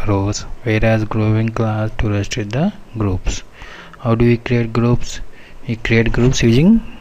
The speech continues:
group by clause. Okay. For example, assume that you want to find the average salary for each department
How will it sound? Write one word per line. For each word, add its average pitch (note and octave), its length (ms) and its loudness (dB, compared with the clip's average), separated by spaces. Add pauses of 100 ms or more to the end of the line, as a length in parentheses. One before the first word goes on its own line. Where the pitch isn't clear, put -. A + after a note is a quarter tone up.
(140)
group A2+ 200 4
by A2 140 4
clause. G2 560 2 (2250)
Okay. D#3+ 400 4 (1300)
For B2 200 6
example, C3 380 6
assume B2+ 280 6
that A2 260 6
you A2 80 6
want A2+ 200 6
to A2 40 8
find A2 360 6
the - 20 6
average G#2+ 380 6
salary A2+ 760 6
for G#2+ 240 6
each A2 220 6
department G#2+ 720 4